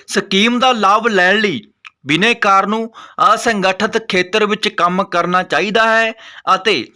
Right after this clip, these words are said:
ਆਮਦਨ ਕਰ ਦਾ ਦਾਤਾ ਜਾਂ ਮੁਲਾਂਕਣ ਕਰਤਾ ਨਹੀਂ ਹੋਣਾ ਚਾਹੀਦਾ। ਤਾਂ ਦੇਖੋ, ਇਹ ਬੁਢਾਪੇ ਵਿੱਚ ਅਸੰਗਠਿਤ ਖੇਤਰ ਦੇ ਮਜ਼ਦੂਰਾਂ ਨੂੰ ਵਿੱਤੀ ਸੁਰੱਖਿਆ ਪ੍ਰਦਾਨ ਕਰਦੀ ਹੈ। ਤੁਹਾਨੂੰ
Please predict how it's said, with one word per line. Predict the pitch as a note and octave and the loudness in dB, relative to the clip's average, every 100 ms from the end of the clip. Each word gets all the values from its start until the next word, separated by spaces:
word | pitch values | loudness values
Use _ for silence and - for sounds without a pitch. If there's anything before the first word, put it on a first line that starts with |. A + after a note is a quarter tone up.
| _ - - | _ -8 0
ਆਮਦਨ | E3 F#3+ A#3 A#3+ | 0 0 -2 -2
ਕਰ | G3+ G3 | 0 -2
ਦਾ | F#3 G#3 | 0 -2
ਦਾਤਾ | E3+ D#3+ D#3 G3+ G#3 G#3 - - B2+ | 2 2 2 2 0 0 -12 -18 -2
ਜਾਂ | E3+ F3 - - - | 0 2 0 -8 -8
ਮੁਲਾਂਕਣ | D3+ F3+ F#3+ A#3+ A#3+ | 0 0 0 0 -2
ਕਰਤਾ | A#3+ F#3+ F3 G#3+ | 0 -2 0 -2
ਨਹੀਂ | A3+ B3 A#3 | 0 0 0
ਹੋਣਾ | E3+ F3 E3+ | -2 -2 0
ਚਾਹੀਦਾ। | D#3 D#3 E3 D#3 A#2+ - _ _ - | 0 -2 0 0 0 -4 _ _ -6
ਤਾਂ | D3+ D#3 | -2 0
ਦੇਖੋ, | E3+ F#3+ G#3+ G#3 - | -2 0 -2 -2 -2
ਇਹ | E3+ G3+ | 0 0
ਬੁਢਾਪੇ | F3+ G#3+ D3+ - G3 | 0 0 0 0 0
ਵਿੱਚ | G3+ G3+ A3 G#3+ - - - - F#3+ | 0 -2 -4 -4 -8 -20 -10 0 0
ਅਸੰਗਠਿਤ | G#3+ A3+ F#3+ F3 F#3+ G3+ G#3 - | 0 -2 -2 -2 -2 -4 -6 -4
ਖੇਤਰ | E3+ - G#3+ G#3 | -4 -2 -4 0
ਦੇ | F3+ A#2+ - - - D3 | -2 -2 -6 -20 -10 -2
ਮਜ਼ਦੂਰਾਂ | E3 C3+ E3+ G3+ A3 | -2 0 0 0 0
ਨੂੰ | A#3 A#3 - _ - | -2 -6 -12 _ -6
ਵਿੱਤੀ | F#3 G3 C4+ B3+ | -6 -2 -4 -2
ਸੁਰੱਖਿਆ | G3 E3+ - G3+ | -2 -4 -2 -2
ਪ੍ਰਦਾਨ | G#3+ A#3+ A3+ G#3 F#3 | 0 0 2 0 0
ਕਰਦੀ | E3+ C#3+ C#3 F3 | -2 -2 -2 0
ਹੈ। | D#3+ A2+ - - _ - | 0 -2 -6 -20 _ -6
ਤੁਹਾਨੂੰ | E3 D3 D#3 F#3+ G#3 | -4 -2 0 0 -2